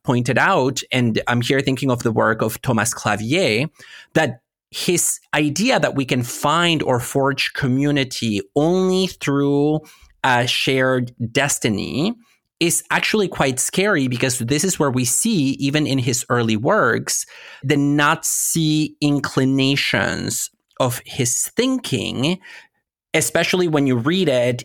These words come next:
in wake of the subsequent discourse in Germany about the fate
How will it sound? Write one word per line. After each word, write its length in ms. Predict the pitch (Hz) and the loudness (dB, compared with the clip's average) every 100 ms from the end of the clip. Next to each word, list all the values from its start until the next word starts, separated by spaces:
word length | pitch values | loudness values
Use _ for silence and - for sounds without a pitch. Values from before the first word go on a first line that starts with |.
| - | -4
in 280 | 139 135 123 | 0 2 2
wake 320 | 131 139 147 | 2 0 0
of 160 | 127 120 | -2 -2
the 80 | 120 | -2
subsequent 880 | - 120 - 120 - 107 110 110 - - | 0 -2 -2 -2 0 0 0 -2 -8 -6
discourse 480 | 127 190 - 190 117 | -2 0 0 0 0
in 160 | 120 110 | -2 -2
Germany 560 | 139 240 180 101 107 107 | 0 0 -2 -2 -2 -2
about 400 | 123 117 110 110 - - | 0 2 2 -2 -10 -4
the 200 | 117 117 | -2 -2
fate 420 | - 143 131 | 0 0 0